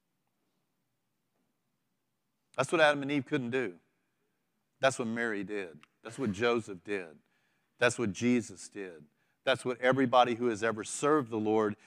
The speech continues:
in an effective way has done, is say no to yourself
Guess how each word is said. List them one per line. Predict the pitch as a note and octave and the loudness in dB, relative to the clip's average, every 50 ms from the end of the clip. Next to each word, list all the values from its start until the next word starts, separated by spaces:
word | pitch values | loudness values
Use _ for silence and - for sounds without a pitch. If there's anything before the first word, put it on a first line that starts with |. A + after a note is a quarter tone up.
| - - - | -20 -12 -8
in | A#2 A2+ | -6 -6
an | A2 G#2 G2+ | -4 -6 -8
effective | G2 - - B2+ A#2+ A#2 - A2+ G2+ G2 | -8 -6 -4 -4 -4 -2 -4 -8 -8 -6
way | G2+ A#2 A2+ A2 G2 G#2 | -4 -4 -4 -4 -6 -8
has | G#2 F#2+ F2 | -12 -14 -12
done, | F#2+ A2 A2 G#2 F2 D#2+ - _ _ _ - | -8 -6 -6 -6 -6 -8 -16 _ _ _ -12
is | G#2 - | -8 -4
say | - A#2 G#2 | 0 0 0
no | G#2 G#2+ A2 B2+ C3 C3 | 0 0 0 0 0 0
to | - C3 | -2 -4
yourself | B2+ A#2+ G2+ - - - A2+ A2 G#2 G2+ | -6 -6 -6 -6 -2 0 2 2 2 2